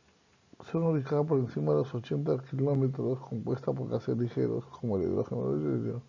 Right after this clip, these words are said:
Acá tenemos dos componentes, ¿no? Podría ser la termósfera, pero cuando habla de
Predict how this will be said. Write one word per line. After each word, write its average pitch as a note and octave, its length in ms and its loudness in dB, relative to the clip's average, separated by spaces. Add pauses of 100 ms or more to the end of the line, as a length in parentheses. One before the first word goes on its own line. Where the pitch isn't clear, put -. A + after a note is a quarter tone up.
(1120)
Acá D#3 200 0
tenemos D#3+ 520 2
dos D#3 760 0 (960)
componentes, A#2+ 640 0
¿no? A#2 160 2
Podría B2+ 460 6
ser C3+ 520 6 (580)
la A2 680 -2 (240)
termósfera, C3+ 640 4 (840)
pero E3 260 8
cuando B2+ 320 6
habla C3 320 6
de C3 360 6